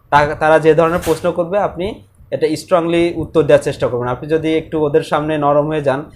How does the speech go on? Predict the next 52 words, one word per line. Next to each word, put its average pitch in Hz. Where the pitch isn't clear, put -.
সেক্ষেত্রে 196
কী 208
হয়? 190
তারা 160
কিন্তু 175
আর 170
একটু -
পেয়ে 170
বসে, 139
তখন 143
মনে 165
করে 160
যে 170
আপনার 170
ভেতরে 160
কোনো 180
দুর্বলতা 147
আছে। 110
তারা 180
কি 196
কিন্তু, 214
তারা 185
কিন্তু 190
আপনাকে 190
হেনস্থ 165
করার 175
চেষ্টা 165
করবে, 139
আপনাকে 190
কিছু 233
বলবে 220
না 151
বা 147
কিছু 185
করবেও 185
না, 131
just 165
কিছু 185
ওই 165
ঘুষ 190
খাওয়ার 185
জন্য 175
তারা 165
কিন্তু 175
একটু -
ধান্দা 139
করে। 101
এটা 165
কিন্তু 185
আপনি 190
মাথায় 156
রাখবেন। 98